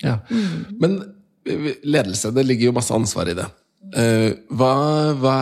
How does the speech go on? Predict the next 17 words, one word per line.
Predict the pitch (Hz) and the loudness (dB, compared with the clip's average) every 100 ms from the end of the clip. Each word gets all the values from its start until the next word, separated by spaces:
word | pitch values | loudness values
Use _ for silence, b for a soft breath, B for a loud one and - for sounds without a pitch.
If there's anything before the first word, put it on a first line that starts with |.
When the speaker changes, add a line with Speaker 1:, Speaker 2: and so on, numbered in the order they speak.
| 113 | 2
Speaker 1:
er | |
det | 113 117 | 2 2
som, | 123 123 | 0 0
eh, | 113 117 117 113 | 2 2 0 0
altså, | 110 117 | 0 2
det | 107 | 2
er | 110 | 2
sånn | 104 | 0
teit | 101 104 104 - | 0 -2 -2 -4
ordtak, | 104 104 101 104 | -2 0 0 0
men | 113 107 | 0 2
what's | 127 - | 0 0
keeping | - 127 117 120 | -2 0 2 0
you | - | 0
up | 107 | 0
at | 120 127 | -2 0
night? | 127 139 - | 0 -2 -8